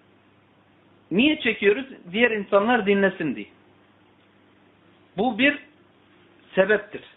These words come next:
İnsanlar dinlese hayır neşr olsun diye. Bu sebep peygamberin zamanında var mıydı? Vardı. Yani insanlar dinlesin, hayır neşr olsun diye bu sebep var. Peygamberin zamanında var.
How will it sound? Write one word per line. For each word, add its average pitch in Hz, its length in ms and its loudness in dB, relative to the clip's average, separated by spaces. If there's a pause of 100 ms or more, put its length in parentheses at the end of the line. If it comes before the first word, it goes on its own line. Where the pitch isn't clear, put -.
(640)
İnsanlar 156 540 0
dinlese 147 380 -4
hayır 165 380 2
neşr 165 240 -4
olsun 120 360 -6
diye. 104 100 -20 (760)
Bu 247 100 -2
sebep 233 360 0
peygamberin 226 540 2
zamanında 220 420 4
var 277 140 4
mıydı? 202 380 -6 (760)
Vardı. 220 360 0 (1400)
Yani 127 200 -6
insanlar 175 520 -2
dinlesin, 175 480 -2
hayır 165 380 0
neşr 180 260 -2
olsun 160 480 -2
diye 214 180 -2 (440)
bu 190 80 0
sebep 233 440 0
var. 311 260 0
Peygamberin 190 520 0
zamanında 196 440 0
var. 254 160 2